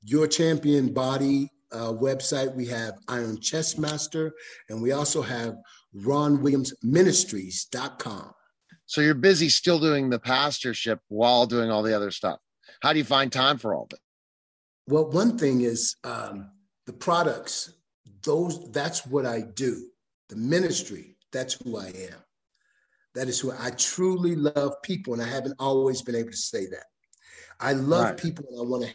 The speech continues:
Speaker 1: help people and see their lives change, Neil.
Speaker 2: And so what's your ultimate goal, I guess, is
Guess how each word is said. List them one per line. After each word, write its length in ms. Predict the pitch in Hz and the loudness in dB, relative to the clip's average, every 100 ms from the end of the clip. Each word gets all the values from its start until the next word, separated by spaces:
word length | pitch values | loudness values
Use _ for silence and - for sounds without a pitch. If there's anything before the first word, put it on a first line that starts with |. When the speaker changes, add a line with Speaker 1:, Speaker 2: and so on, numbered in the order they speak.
| - | -2
Speaker 1:
help 240 | 156 151 | -2 0
people 240 | 156 147 117 | -4 -6 -6
and 80 | |
see 160 | - 143 | -4 0
their 160 | 131 117 | 2 0
lives 320 | 113 110 - | -2 -6 -6
change, 460 | 135 113 98 - | -4 -4 -4 -10
Neil. 240 | 95 95 98 _ _ _ _ _ _ _ _ _ _ - | -12 -14 -16 _ _ _ _ _ _ _ _ _ _ -4
Speaker 2:
And 180 | 131 127 | -2 0
so 160 | 156 | 2
what's 240 | 139 165 170 | 4 4 2
your 140 | - | 2
ultimate 400 | 135 147 131 117 | 2 2 -2 -2
goal, 400 | 139 127 92 - 110 | 2 2 2 -2 -4
I 60 | |
guess, 380 | 113 117 - - | -2 -2 -4 -4
is 360 | 110 107 - | -2 -2 -4